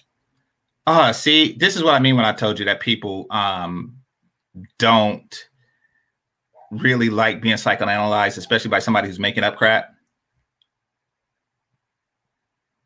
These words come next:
They don't like that. Um, so now Shera Seven is just making up crap, saying that she, the teeth, the abusive parents, et cetera, et cetera, et cetera.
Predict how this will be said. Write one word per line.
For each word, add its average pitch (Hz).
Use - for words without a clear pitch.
They 180
don't 117
like 87
that. 76
Um, 113
so 165
now 170
Shera 156
Seven 123
is 123
just 175
making 123
up 107
crap, 101
saying 110
that 92
she, 123
the 131
teeth, 147
the 139
abusive 135
parents, 143
et 120
cetera, 127
et 117
cetera, 113
et 110
cetera. 78